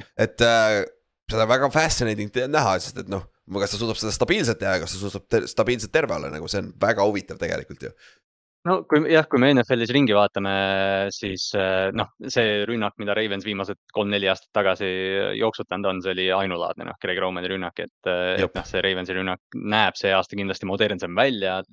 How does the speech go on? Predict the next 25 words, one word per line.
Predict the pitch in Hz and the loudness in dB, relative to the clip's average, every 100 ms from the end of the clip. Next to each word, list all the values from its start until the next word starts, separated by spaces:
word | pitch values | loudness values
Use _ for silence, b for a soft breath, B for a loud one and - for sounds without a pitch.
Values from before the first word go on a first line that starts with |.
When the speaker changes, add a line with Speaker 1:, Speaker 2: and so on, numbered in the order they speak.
| - | -8
Speaker 2:
ilmselt | 107 101 95 95 | -4 -4 -4 -4
on | 92 | -6
seal | 95 | 0
growing | 113 120 101 | 2 2 -2
pains'id | 104 101 98 | -4 -4 0
hooaja | 98 98 98 92 | 2 2 2 2
alguses, | 98 92 92 87 | 0 -4 -12 -6
me | 90 | -4
räägime | 90 87 | -4 -4
vigastustest | 95 92 85 - - | -4 -4 -6 -12 -8
niikuinii, | 107 95 90 90 | -8 -6 -6 -4
Bateman | 98 - 87 | -4 -4 -8
tuleb | 90 87 87 | -6 -6 -6
vigastuselt | 85 - 92 90 | -6 -6 -6 -2
tagasi, | 90 85 90 87 | -2 -2 -6 -10
et, | _ 90 | _ -6
äh, | 87 87 90 | -4 -4 -4
aga, | 87 90 87 92 | -4 -2 -2 0
aga | 104 | -2
noh, | 98 107 | 0 -2
jah, | - - | -4 -4
üld-, | 117 101 98 | -6 -4 -4
üldpildis | - 117 - 95 85 87 87 | -2 -4 -4 -8 -6 -8 -6
nagu, | 87 90 90 | -4 -4 -4
noh, | 92 | -6